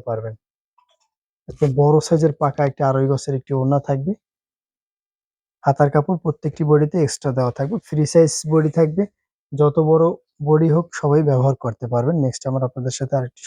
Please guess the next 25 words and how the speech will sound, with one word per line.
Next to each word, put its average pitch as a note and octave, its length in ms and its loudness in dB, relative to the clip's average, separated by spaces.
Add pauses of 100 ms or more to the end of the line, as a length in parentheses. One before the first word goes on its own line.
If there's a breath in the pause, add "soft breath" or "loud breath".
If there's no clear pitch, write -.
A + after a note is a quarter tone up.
সুন্দর B2+ 260 -4
কালার B2 340 -6
শেয়ার B2 180 -4
করতেছি, B2+ 440 -8 (760)
খয়েরি C#3+ 340 4
কালারের C3 300 0
মধ্যে। C3 220 -2
এই D#3 80 -2
কালারটি C3 280 -2
কিন্তু F#3+ 240 -6
খুবই C3 280 -6
সুন্দর B2 300 -4
একটি - 180 -14
কালার। C3 280 -4
যার B2+ 240 0
যে B2 80 0
কালার C#3 320 0
ভালো C#3+ 180 2
লাগে D3+ 200 2 (640)
এখনই D3 380 0
স্ক্রিনশট D#3+ 460 0
দিয়ে D#3 140 2
অর্ডার C#3+ 260 2
করতে D3+ 220 -4
পারেন। D#3 260 0